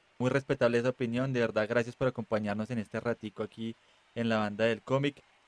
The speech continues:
Eh, ojalá pudieras de pronto enviarle un mensajito a las personas que nos escuchan ahorita, si quieres de pronto con algún personaje, como tú quieras.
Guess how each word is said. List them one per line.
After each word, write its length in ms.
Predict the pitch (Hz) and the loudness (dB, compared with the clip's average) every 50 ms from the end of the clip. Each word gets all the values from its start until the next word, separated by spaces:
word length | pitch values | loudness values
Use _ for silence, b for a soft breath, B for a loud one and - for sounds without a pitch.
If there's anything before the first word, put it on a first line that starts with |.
| _ | _
Eh, 360 | - 107 107 104 101 101 98 95 - - _ _ _ - | -2 0 0 2 0 0 -2 -6 -8 -16 _ _ _ -4
ojalá 380 | 110 110 113 117 110 107 107 - | -2 2 2 4 4 4 4 2
pudieras 420 | - 131 135 139 131 135 131 - | 2 2 2 4 6 6 4 4
de 100 | 131 131 | 2 0
pronto 280 | - - 120 113 - 131 | 0 0 -2 -2 0 2
enviarle 260 | 127 131 127 127 131 | 2 4 4 4 2
un 60 | 131 | 2
mensajito 420 | 135 131 127 131 123 113 - - 117 | 0 0 0 0 -2 -2 0 2 2
a 20 | |
las 120 | 127 127 | 2 2
personas 300 | - 123 - 120 110 110 - | 2 0 0 0 0 0 0
que 80 | - | 0
nos 100 | 127 120 | 0 0
escuchan 380 | 120 113 - 117 - - 117 127 | 0 -2 -4 -4 -4 -2 0 2
ahorita, 480 | 127 113 110 123 127 - - 123 123 117 | 2 2 4 2 2 2 2 2 2 0
si 160 | 104 - 101 | -2 -8 -16
quieres 360 | - - 107 107 104 - - - | -12 -8 -6 -6 -6 -6 -10 -12
de 100 | 110 101 | -12 -8
pronto 240 | - 107 98 110 - | -8 -8 -6 -6 -6
con 120 | - 117 | -4 -4
algún 220 | 110 104 104 104 | -2 -2 -4 -4
personaje, 460 | 98 117 110 110 110 107 110 120 123 - | -4 -4 -4 -4 -2 0 0 0 0 0
como 200 | 117 117 113 104 | -2 -4 -4 -4
tú 120 | - 110 | -6 -6
quieras. 340 | - - 123 120 127 127 | -2 0 2 2 2 2